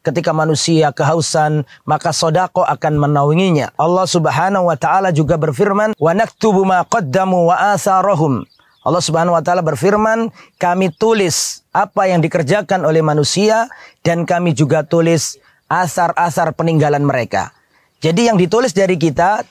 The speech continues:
tidak hanya amal kita, tapi yang ditulis, dicatat dari kita juga bekas-bekas penanggilan kita. Maka dari itulah mudah-mudahan dengan kita ikut andil dalam proyek kebaikan ini menjadi bekas-bekas yang dicatat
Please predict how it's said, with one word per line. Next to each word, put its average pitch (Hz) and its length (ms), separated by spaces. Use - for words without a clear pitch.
tidak 190 400
hanya 180 400
amal 175 320
kita, 165 400
tapi 160 320
yang 151 80
ditulis, 202 480
dicatat 180 400
dari 165 240
kita 196 400
juga 180 640
bekas-bekas 139 720
penanggilan 143 560
kita. 151 320
Maka 151 240
dari 156 240
itulah 185 320
mudah-mudahan 156 880
dengan 143 240
kita 156 320
ikut 143 240
andil 165 320
dalam 139 240
proyek 151 400
kebaikan 147 320
ini 202 320
menjadi 139 400
bekas-bekas 143 720
yang 139 160
dicatat 170 480